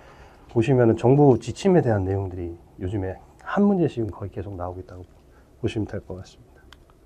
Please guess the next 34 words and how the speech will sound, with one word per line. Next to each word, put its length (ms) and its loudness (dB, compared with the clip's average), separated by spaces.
그래서 240 -4
쭉 340 2
보시면 560 8
볼드체로 500 4
돼 140 6
있는 160 6
것들이 380 0
어느 180 4
정도 220 0
저희한테는 800 0
이제 320 -8
들어와 260 4
있어요. 380 -2
오브젝트에. 580 -10
그래서 220 -6
이제 160 -6
요 120 -2
내용들을 420 -2
보시면 380 -4
되고 380 -6
이제 100 4
마인드맵이라고 880 10
해서 220 4
보통 340 -2
기술사님들이 640 0
자료 240 2
만드실 400 -2
때 100 -8
딱 240 -2
이거 160 0
하나를 320 8
다 360 8
넣으실 300 2
거예요. 380 0